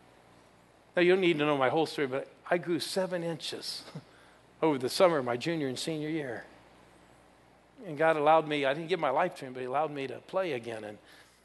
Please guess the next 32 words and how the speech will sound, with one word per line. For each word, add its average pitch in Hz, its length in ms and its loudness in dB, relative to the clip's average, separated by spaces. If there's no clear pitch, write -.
I 160 80 4
went 160 200 2
on 151 140 4
actually 156 300 0
to 127 60 -6
play 160 180 0
college 165 340 2
basketball 151 380 0
at 123 60 -6
Anderson 139 400 -6
University, 151 560 -10
Anderson 139 300 -6
College 139 360 0
at - 80 -6
the 135 80 -6
time. 117 240 -8
I 147 80 4
know 139 80 2
you're 139 140 2
thinking, 127 240 0
"It 123 40 -2
looks 160 180 0
like 143 140 0
you 127 100 -8
swallowed 160 460 2
a 110 40 -6
basketball. 98 640 -8
Doesn't 151 140 0
look 147 120 2
like 131 140 4
you 113 80 -2
play." 120 260 2